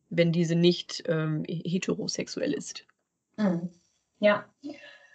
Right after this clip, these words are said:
Speaker 2: genau. Also ich denke, das ist eine ganz wichtige Initiative gewesen, ähm,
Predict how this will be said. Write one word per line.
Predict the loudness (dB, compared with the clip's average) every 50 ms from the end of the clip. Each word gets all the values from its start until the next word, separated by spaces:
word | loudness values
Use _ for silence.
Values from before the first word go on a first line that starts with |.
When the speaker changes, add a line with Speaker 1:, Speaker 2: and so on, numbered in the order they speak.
| -6 _
Speaker 2:
genau. | 6 6 6 6 4 2 0
Also | 0 -2 -4 -4 -6
ich | -10 -6
denke, | -6 -2 -2 -2
das | -2 -4 -6
ist | -8 -8
eine | -6
ganz | -6 -6 -8 -8 -14
wichtige | -18 -14 -12 -10 -10 -10
Initiative | -10 -12 -8 -8 -8 -8 -4 -2 0 0 0 0
gewesen, | -2 -4 -6 -2 -2 0 0 2 4 6 6 6 6 4 2 -2
ähm, | -4 -2 -2 -2 -4 -6 -8 -8 -10 -10 -12 -12 -12 -12 -12 -14 -16